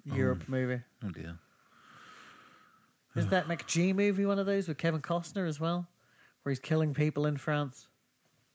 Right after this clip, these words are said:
Speaker 1: The fuck is that?
Speaker 2: Um, Four Days to Kill, Five Days to Kill.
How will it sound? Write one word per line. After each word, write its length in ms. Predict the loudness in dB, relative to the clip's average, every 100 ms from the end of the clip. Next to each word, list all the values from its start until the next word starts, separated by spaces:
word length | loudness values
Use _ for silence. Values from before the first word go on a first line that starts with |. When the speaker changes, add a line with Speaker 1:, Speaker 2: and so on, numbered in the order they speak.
| _ _ _
Speaker 1:
The 60 | -20
fuck 300 | -18 -14 -10 -8
is 60 | -6
that? 920 | -6 -4 -6 -10 -20 _ _ _ -4
Speaker 2:
Um, 960 | 0 2 2 2 0 -4 -8 -12 -14 -16
Four 640 | -18 -18 -4 2 4 2
Days 420 | 4 4 4 0
to 100 | -2
Kill, 480 | -4 0 2 2 -2 -8
Five 540 | -4 0 2 2 0
Days 400 | 0 2 0 -2
to 120 | -6
Kill. 400 | -4 -2 0 -2